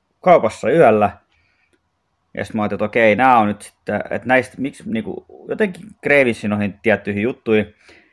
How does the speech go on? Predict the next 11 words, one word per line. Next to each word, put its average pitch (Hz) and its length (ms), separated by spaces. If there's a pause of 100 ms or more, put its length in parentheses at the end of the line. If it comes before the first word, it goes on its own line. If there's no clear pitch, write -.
(800)
Sellainen 110 300
positiivinen 113 440
cravings, 95 480
ei 92 120
semmonen, 92 260
että 85 120
tarvitsee 82 260
suklaata 92 340
tai 95 80
muuta 98 260
juttu. 87 320